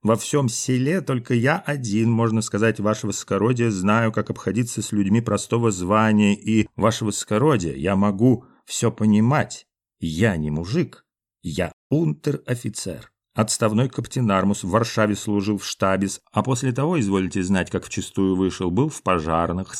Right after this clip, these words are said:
а после того по слабости болезни ушёл из пожарных и два года в мужской классической прогимназии в Швейцарах служил. Все порядки знаю-с. А мужик простой человек, он ничего не понимает и должен меня слушать, потому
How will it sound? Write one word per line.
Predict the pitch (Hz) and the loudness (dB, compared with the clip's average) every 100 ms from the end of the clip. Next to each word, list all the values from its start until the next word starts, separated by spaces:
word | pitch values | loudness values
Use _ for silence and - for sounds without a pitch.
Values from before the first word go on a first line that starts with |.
| - | -10
а | - | -8
после | - 120 117 - 113 | -2 0 0 -2 -4
того | - 117 147 | -4 -2 -2
по | 139 | -2
слабости | 120 123 104 92 - | -4 -2 -2 -2 -4
болезни | 95 92 92 87 92 | -2 0 0 0 0
ушёл | 92 110 107 | 0 0 0
из | 95 | 0
пожарных | 110 107 123 120 110 110 | 0 2 2 2 0 -2
и | |
два | 104 104 107 | -2 -2 0
года | 107 110 107 | 0 0 2
в | |
мужской | 104 101 - - 107 | 0 0 -4 -2 -2
классической | 101 98 95 104 - - 101 | -2 -4 -2 -4 -4 -8 -6
прогимназии | 101 95 95 101 104 95 95 | -4 -2 0 2 2 0 -2
в | |
Швейцарах | - 98 92 - 117 110 - | -4 -4 -4 -2 -2 -2 -6
служил. | - 87 82 82 76 _ _ | -8 -6 -4 -4 -6 _ _
Все | - - 110 | -16 -6 -4
порядки | 127 120 107 107 - 101 | -2 -2 -2 -2 -6 -8
знаю-с. | 87 82 78 71 - - _ _ _ - | -4 -4 -4 -6 -10 -18 _ _ _ 0
А | 113 | 4
мужик | 139 147 165 160 | 4 2 -2 -2
простой | 147 139 - 110 | -2 -2 0 -2
человек, | 78 76 73 71 - | -2 -6 -8 -10 -4
он | 107 113 | 2 4
ничего | 120 - 127 | 4 2 0
не | 123 | 0
понимает | 107 110 113 139 110 | 0 0 0 0 -2
и | 98 | 0
должен | 107 120 104 107 | 0 0 2 2
меня | 110 110 117 | 4 4 2
слушать, | 101 - 131 117 - - | 0 -2 -4 -4 -8 -12
потому | - 92 95 110 113 104 | -10 -4 0 2 2 0